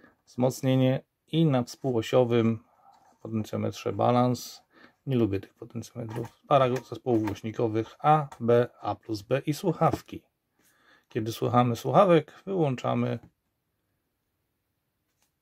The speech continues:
zespoły głośnikowe. Chyba że raczymy muzyką także domowników.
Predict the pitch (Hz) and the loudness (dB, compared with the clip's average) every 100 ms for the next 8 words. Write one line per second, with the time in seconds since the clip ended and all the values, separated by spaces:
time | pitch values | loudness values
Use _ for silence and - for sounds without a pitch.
0 | _ - 131 120 113 110 117 135 127 151 | _ -8 2 6 8 6 2 2 8 8
1 | 107 - _ - _ _ - 117 120 113 | 8 -2 _ -20 _ _ -10 -2 0 4
2 | 117 120 113 123 113 117 110 107 107 110 | 4 6 4 4 4 6 6 4 2 -2
3 | 101 95 95 98 95 104 107 104 98 98 | -4 -4 -2 0 0 0 0 -2 -4 -10
4 | - | -16